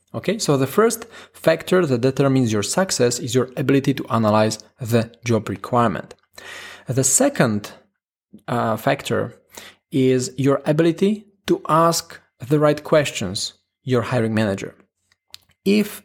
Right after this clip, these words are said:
you just look at the job requirement and, um, there are some, uh, some, some unknowns, if you don't really know who exactly is he or she looking for, if you don't know, and I'm not just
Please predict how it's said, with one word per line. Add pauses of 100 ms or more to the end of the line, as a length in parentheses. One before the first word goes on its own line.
you (200)
just
look
at
the
job
requirement (420)
and,
um, (360)
there
are
some,
uh, (500)
some,
some
unknowns,
if
you
don't
really
know (420)
who
exactly (320)
is
he
or
she
looking
for, (320)
if
you
don't
know,
and
I'm
not
just